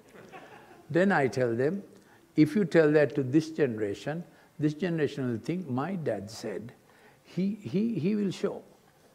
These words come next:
My dad has a show better than Ben ten.'" So immediately they will do the thing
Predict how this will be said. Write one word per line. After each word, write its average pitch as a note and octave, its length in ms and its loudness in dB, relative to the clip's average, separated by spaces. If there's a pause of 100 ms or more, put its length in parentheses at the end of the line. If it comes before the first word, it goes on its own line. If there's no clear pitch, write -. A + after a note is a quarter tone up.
(120)
My F#3+ 160 0
dad D#3+ 340 0
has D#3 200 -6
a D3+ 80 0
show F3 320 2
better C#3+ 300 2
than D3+ 220 -4
Ben B2+ 200 2
ten.'" - 240 -6 (720)
So - 140 -6
immediately G#3+ 760 8
they E3 180 8
will E3 160 12
do F#3 200 6
the F#3 140 4
thing F#3+ 340 -2